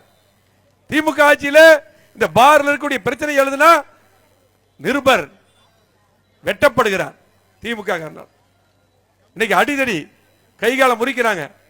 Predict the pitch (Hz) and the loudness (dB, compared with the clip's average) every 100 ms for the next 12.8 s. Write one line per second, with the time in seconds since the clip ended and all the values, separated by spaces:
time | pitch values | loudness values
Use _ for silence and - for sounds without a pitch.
0 | _ _ _ _ 147 180 254 254 240 254 | _ _ _ _ -18 -4 -2 -2 -6 -4
1 | 240 175 175 _ _ _ - 180 233 - | -4 -4 -10 _ _ _ -6 -2 -2 -4
2 | 175 277 269 240 240 233 214 196 139 _ | -10 -8 -8 -4 -2 -2 -4 -6 -10 _
3 | - 196 208 180 226 175 185 233 220 202 | -16 -10 -8 -4 -4 -4 -6 -4 -6 -8
4 | 196 180 160 165 123 165 185 160 - - | -12 -14 -14 -16 -10 -8 -6 -8 -12 -20
5 | _ _ _ _ _ _ - 240 302 302 | _ _ _ _ _ _ -2 -2 -2 -4
6 | 294 294 302 302 269 294 302 302 294 247 | 2 2 2 0 2 2 2 -2 -6 -2
7 | 247 277 294 285 262 262 233 233 240 247 | -4 0 0 0 -2 -2 -4 -8 -6 -4
8 | 240 240 254 277 294 - _ _ _ - | -4 -6 -2 -2 -2 -6 _ _ _ -14
9 | 175 190 240 240 208 147 _ _ _ _ | -10 -6 -6 -4 -4 -4 _ _ _ _
10 | _ - 208 165 254 277 285 233 254 294 | _ -12 -10 -2 -2 -2 -4 -4 -4 -2
11 | 302 285 294 269 233 214 196 143 _ _ | 0 0 -2 -6 -10 -10 -10 -10 _ _
12 | _ _ _ _ _ - 247 | _ _ _ _ _ -16 -6